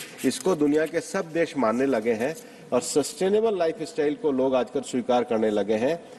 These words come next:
और जब से माननीय प्रधानमंत्री जी ने mission life के विषय को दिया है, विभिन्न प्रकार के संस्थाएं, अंतर्राष्ट्रीय संस्थाएं भी आज इस बात पे जोर देने लगी हैं कि हमें environment friendly lifestyle अपनाना चाहिए, वही mission life के अंतर्गत आता है।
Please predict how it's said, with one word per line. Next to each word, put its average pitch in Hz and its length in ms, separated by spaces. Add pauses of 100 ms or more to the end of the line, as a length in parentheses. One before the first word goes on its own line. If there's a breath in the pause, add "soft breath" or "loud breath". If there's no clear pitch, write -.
(200 loud breath)
और 113 140
जब 127 180
से - 160
माननीय 160 260
प्रधानमंत्री 143 600
जी 147 140
ने 151 120
mission 139 300
life 139 320
के 147 80
विषय 123 300
को 131 160
दिया 110 300
है, 104 220 (380 loud breath)
विभिन्न 139 440
प्रकार 151 400
के 147 340 (320 loud breath)
संस्थाएं, 156 600
अंतर्राष्ट्रीय 165 600
संस्थाएं 143 480
भी 147 120
आज 135 140
इस 127 80
बात 120 300
पे 135 100
जोर 139 280
देने 135 240
लगी 107 300
हैं 160 200 (100)
कि - 240
हमें 175 300
environment 139 520
friendly 131 340
lifestyle 127 640
अपनाना 120 440
चाहिए, 131 320 (360 loud breath)
वही 151 180
mission 135 340
life 98 240
के 120 60
अंतर्गत 92 420
आता - 220
है। - 120